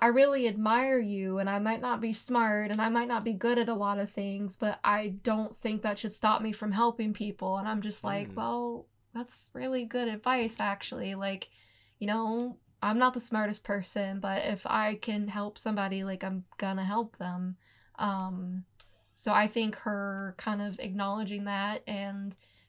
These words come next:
Speaker 1: trying to live that philosophy was really
Speaker 2: Yeah.
Speaker 1: refreshing in a way that felt really grounded.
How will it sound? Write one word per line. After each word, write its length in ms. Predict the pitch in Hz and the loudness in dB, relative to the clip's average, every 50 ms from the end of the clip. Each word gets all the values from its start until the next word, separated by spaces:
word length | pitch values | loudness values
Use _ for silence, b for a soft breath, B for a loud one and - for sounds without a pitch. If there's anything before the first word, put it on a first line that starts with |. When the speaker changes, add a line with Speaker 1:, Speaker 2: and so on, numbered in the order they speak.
| b _ _ | b _ _
Speaker 1:
trying 300 | - - - 220 220 220 | -12 -4 -2 0 0 0
to 80 | 208 202 | 0 -2
live 260 | 196 202 208 214 208 | -4 -4 -6 -6 -4
that 200 | 233 233 247 247 | -4 -4 -4 -4
philosophy 880 | - 269 269 262 262 254 - - 262 262 - 277 269 269 269 277 277 - | -6 -6 -4 -4 -4 -2 -2 -4 -4 -6 -8 -8 -8 -8 -10 -10 -14 -6
was 240 | - 262 254 254 - | -4 -4 -4 -4 -4
really 240 | 262 269 269 269 269 | -4 -4 -2 -2 -4
Speaker 2:
Yeah. 160 | 262 262 262 - _ | -4 -6 -8 -8 _
Speaker 1:
refreshing 720 | 254 - - 262 262 254 - - 269 262 262 262 262 254 | -10 -4 -2 -2 -2 -2 -2 -4 -4 -4 -4 -4 -4 -4
in 140 | - 214 214 | -2 -2 -2
a 60 | 208 | -2
way 220 | 202 214 214 214 214 | -2 -2 -4 -4 -4
that 140 | 208 - | -6 -8
felt 240 | - - 202 196 - 208 | -4 -4 -4 -4 -2 -4
really 260 | 208 202 196 202 208 | -4 -4 -4 -4 -8
grounded. 760 | 208 - 208 202 196 190 196 196 185 196 196 196 202 214 | -8 -6 -4 -4 -4 -4 -4 -4 -6 -6 -8 -8 -10 -12